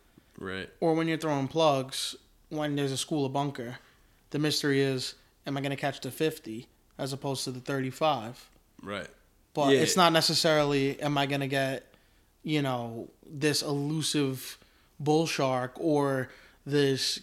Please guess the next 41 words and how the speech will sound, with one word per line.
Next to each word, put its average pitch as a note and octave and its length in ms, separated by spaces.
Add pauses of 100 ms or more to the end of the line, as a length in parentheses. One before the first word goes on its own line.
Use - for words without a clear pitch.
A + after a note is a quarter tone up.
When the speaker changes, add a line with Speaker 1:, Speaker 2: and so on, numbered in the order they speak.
Speaker 2:
king D#3 320
mac, C#3+ 400
or C#3+ 320
not D#3+ 280
that C#3+ 80
there's C3 140
king C#3+ 180
mackerels C3 320
here, D3 100
but D3+ 140
you F3 100
know F3+ 80
what E3 60
I'm D#3+ 80
trying D#3 140
to C#3 60
say, D#3+ 200
Speaker 1:
Yeah. D3 60
Speaker 2:
like, C3 260
Speaker 1:
I - 760
Speaker 2:
this F#3 120
Speaker 1:
mean, F#3+ 120
there G3 180
are B2 120
king-, F3+ 80
Speaker 2:
other, F3+ 340
other F3 200
Speaker 1:
you E3+ 160
can G#3+ 140
catch D3 260
Speaker 2:
species. B2+ 80
Speaker 1:
some A2 140
kings G#2+ 460
in G2 120
some F#2+ 200
deeper F#2+ 320
water F#2+ 340
here. G2+ 240
I, F#2+ 100
I, - 40
a - 280